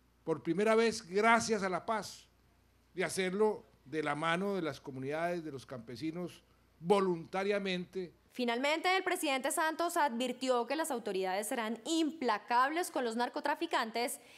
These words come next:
Speaker 2: y recalcó que son estos quienes se lucran del negocio del cultivo de coca.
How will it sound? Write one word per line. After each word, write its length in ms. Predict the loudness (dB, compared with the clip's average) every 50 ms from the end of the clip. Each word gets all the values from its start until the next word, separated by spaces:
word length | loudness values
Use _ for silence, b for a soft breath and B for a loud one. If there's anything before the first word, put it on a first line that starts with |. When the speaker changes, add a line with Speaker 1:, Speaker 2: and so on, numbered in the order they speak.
| B B B
Speaker 2:
y 100 | -4 0
recalcó 680 | 0 0 0 2 2 0 0 0 0 2 2 2 2
que 140 | 0 -4 -6
son 300 | -4 -4 -2 -2 0 0
estos 400 | 0 -2 -2 -4 -6 -6 -6 -4
quienes 260 | -4 -4 -4 -4 -6
se 140 | -6 -6 -4
lucran 420 | -2 -2 -2 -2 0 0 0 0
del 140 | 0 -2 -2
negocio 320 | -2 -4 -4 -4 -4 -4 -2
del 160 | -2 -2 -2
cultivo 360 | -4 -4 -2 -4 -6 -4 0
de 160 | 0 0 0
coca. 400 | 0 -2 -6 -6 -8 -12 -14 -14